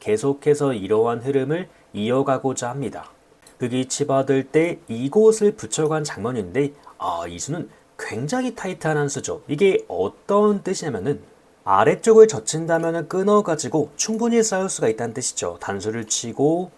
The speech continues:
이런 식으로 타고 나와도 끊어가면서 백의 하번 쪽이 좋아지고 있습니다. 이곳을 뻗는다면은 위쪽을 젖히겠다는 뜻이에요.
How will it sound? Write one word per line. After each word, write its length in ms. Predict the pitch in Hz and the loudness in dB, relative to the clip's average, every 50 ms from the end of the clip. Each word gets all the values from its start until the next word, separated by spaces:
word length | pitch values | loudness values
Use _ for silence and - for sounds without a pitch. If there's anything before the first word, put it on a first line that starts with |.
| - - | -14 -4
이런 280 | - 139 151 156 131 135 | 0 2 2 2 0 0
식으로 220 | 131 143 143 139 | 0 0 0 0
타고 300 | 143 - 156 151 160 160 | 0 -4 -4 -2 -2 0
나와도 640 | 151 110 90 90 95 101 104 107 - - 156 151 151 - - _ _ | 0 -2 -4 -4 -2 -2 0 0 2 2 2 2 0 -2 -12 _ _
끊어가면서 1080 | - 165 175 175 175 175 175 165 - - - 95 - - - 202 - 147 165 185 185 - - | -6 -4 -4 -2 -2 -4 -4 -4 -6 -8 -8 -6 -6 -6 -6 -4 -2 -2 -2 -2 -4 -6 -8
백의 240 | - - - 156 | -8 -6 -4 -4
하번 420 | 147 - - 220 226 226 226 220 214 | -4 -2 0 0 2 2 2 0 0
쪽이 380 | 165 151 - 131 113 90 - | -2 -2 -2 -2 -4 -4 -4
좋아지고 560 | - - 113 120 131 143 143 143 143 143 143 110 | -6 -6 -6 -4 -4 -4 -4 -6 -4 -4 -4 -4
있습니다. 500 | - - - 151 160 131 - - - - - _ _ _ _ _ _ _ _ _ _ _ _ _ _ _ _ - - _ _ - - - _ - - - _ - - _ _ - - - _ - - | -4 -6 -6 -6 -6 -6 -6 -8 -12 -18 -20 _ _ _ _ _ _ _ _ _ _ _ _ _ _ _ _ -20 -20 _ _ -20 -20 -20 _ -20 -20 -20 _ -20 -20 _ _ -20 -20 -20 _ -12 -6
이곳을 640 | 120 131 151 160 233 240 240 220 220 226 220 220 - | -4 -2 0 2 2 2 2 2 2 2 0 0 0
뻗는다면은 800 | 190 180 180 180 180 180 170 165 160 156 156 147 160 185 202 - - - - | -2 -4 -4 -6 -6 -6 -4 -2 -2 0 0 0 0 -2 -4 -8 -14 -6 -4
위쪽을 360 | 127 - 156 - 208 196 202 | -4 -2 0 2 4 6 6
젖히겠다는 540 | 196 - 92 - - 156 175 165 - 165 156 | 4 2 -2 -8 -8 -8 -6 -6 -4 -6 -4
뜻이에요. 460 | 147 151 147 - 113 92 85 76 - | -2 -4 -4 -2 -4 -6 -6 -8 -14